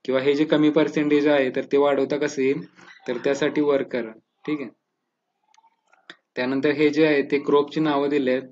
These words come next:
आणि इकडं machine labor, म्हणजे किती equipments, machines वापरतो आपण. So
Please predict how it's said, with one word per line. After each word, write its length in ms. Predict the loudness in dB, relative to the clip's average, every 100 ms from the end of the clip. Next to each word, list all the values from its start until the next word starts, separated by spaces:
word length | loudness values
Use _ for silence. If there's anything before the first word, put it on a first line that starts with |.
| _ _ _
आणि 160 | -8 -6
इकडं 460 | -4 -2 0 -2 -6 -14 _ _ _ -10
machine 320 | -8 -4 -2
labor, 280 | 0 0 -2
म्हणजे 220 | -4 -4
किती 600 | -6 -4 -2 -2 -2 -6 -10
equipments, 640 | -10 -4 -6 -4 -8 -8 -16 _ -10
machines 360 | -8 -6 -4
वापरतो 380 | -2 0 -2 -2
आपण. 280 | -6 -6 -14 _ -20 _ -6
So 80 | -6